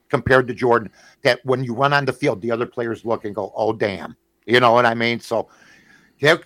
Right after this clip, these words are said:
he's, they know they got a pedigree that wants to break Brady's record. I think he's the Tiger Woods,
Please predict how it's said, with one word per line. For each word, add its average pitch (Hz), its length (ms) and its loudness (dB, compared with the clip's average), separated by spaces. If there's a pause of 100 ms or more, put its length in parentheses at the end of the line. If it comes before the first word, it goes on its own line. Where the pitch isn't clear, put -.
he's, 143 360 -6 (360)
they 165 160 6
know 175 180 6
they 165 140 6
got 165 160 6
a 156 60 2
pedigree 151 440 2
that 139 180 2
wants 131 300 0
to - 80 -2
break 131 300 -2
Brady's 123 400 0
record. 123 340 2
I 160 140 4
think 196 260 -4
he's 185 240 -10
the - 140 -6
Tiger 165 420 0
Woods, 147 400 0